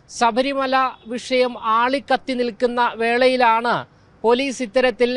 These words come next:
ഷാഫി പറമ്പിലിനെ ആക്രമിച്ചിരിക്കുന്നത്. ഇതിന് എല്ലാം പിന്നിൽ മറ്റേതെങ്കിലും ശക്തിയുടെ കുബുദ്ധി ഉണ്ടോ എന്നുള്ള ചോദ്യവും ഉയർന്നു നിൽക്കുന്നു. ഈ ഒരു വിഷയവുമായി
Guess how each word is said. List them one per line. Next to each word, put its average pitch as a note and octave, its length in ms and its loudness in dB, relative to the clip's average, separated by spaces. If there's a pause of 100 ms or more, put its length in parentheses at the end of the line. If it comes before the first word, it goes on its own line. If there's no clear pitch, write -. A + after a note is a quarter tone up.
(220)
ഷാഫി B3 320 0 (100)
പറമ്പിലിനെ A#3+ 580 -2 (280)
ആക്രമിച്ചിരിക്കുന്നത്. A3 920 -2 (580)
ഇതിന് B3+ 280 0 (300)
എല്ലാം B3+ 520 -2
പിന്നിൽ A#3+ 300 0 (540)
മറ്റേതെങ്കിലും B3+ 800 0 (160)
ശക്തിയുടെ A#3+ 540 0 (360)
കുബുദ്ധി A3+ 400 0 (100)
ഉണ്ടോ B3+ 260 4 (180)
എന്നുള്ള B3 240 0 (140)
ചോദ്യവും A#3+ 460 0 (120)
ഉയർന്നു B3 360 0
നിൽക്കുന്നു. G#3 340 0 (340)
ഈ A3 100 2
ഒരു A#3 140 -2
വിഷയവുമായി B3+ 540 0